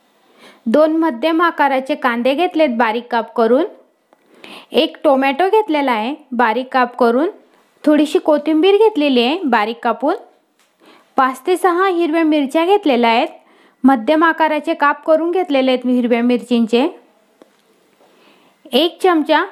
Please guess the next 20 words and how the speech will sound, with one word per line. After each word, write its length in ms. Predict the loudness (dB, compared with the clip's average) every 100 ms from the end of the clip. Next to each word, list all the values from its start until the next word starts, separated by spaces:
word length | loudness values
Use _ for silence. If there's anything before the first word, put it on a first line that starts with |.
| -10
धने 280 | -2 0 2
पावडर 380 | 2 0 0 -2
घेतलेली 500 | -4 -4 -2 0 0
आहे, 140 | 0 -2 -10 _ _ _ _ _ _ _ _
एक 340 | -2 -2 -2
चमचा 420 | -2 0 0 0 -2 -6 _
हळदी 360 | -2 0 0 -2
पावडर, 420 | 0 0 2 0 -2 -10 _ _ _ _ _ _ _ _
तेल 220 | 0 2 2
घेतलेलं 460 | 0 2 0 2
आहे 100 | 0
दोन 280 | 2 2 0
पळ्या, 400 | 0 0 2 0 -4 -10 _ _ _ _ _ _ _ _ -20 _ _ -10 0
एक 280 | 0 0 -2
चमचा 420 | 0 0 0 -2 -4 -16 _ -4
लाल 260 | -2 0
मिर्च 240 | -2 -6 -2
पावडर 340 | -2 0 -2
घेतली 320 | -4 -4 0
आहे, 180 | 0 -2